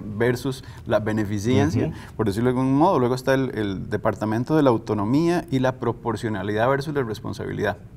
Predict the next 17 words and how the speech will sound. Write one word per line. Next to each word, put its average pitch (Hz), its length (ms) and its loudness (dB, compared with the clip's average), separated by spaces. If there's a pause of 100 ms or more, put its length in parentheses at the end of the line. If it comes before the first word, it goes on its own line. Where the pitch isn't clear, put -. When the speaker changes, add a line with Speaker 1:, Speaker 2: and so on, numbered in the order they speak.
(160)
Speaker 2:
Exactamente. 92 680 -2 (340)
Y 143 80 4
ese 160 380 4
último 165 320 2
es 139 80 2
muy 156 80 2
importante 143 440 -2
porque 107 520 2
ese, 135 340 -4
además, 104 560 0 (880)
está - 400 0
como 156 320 2 (420)
orientado, 98 680 2
o, 85 260 -2
o 90 120 -2
en 82 120 -4
su, 80 380 -6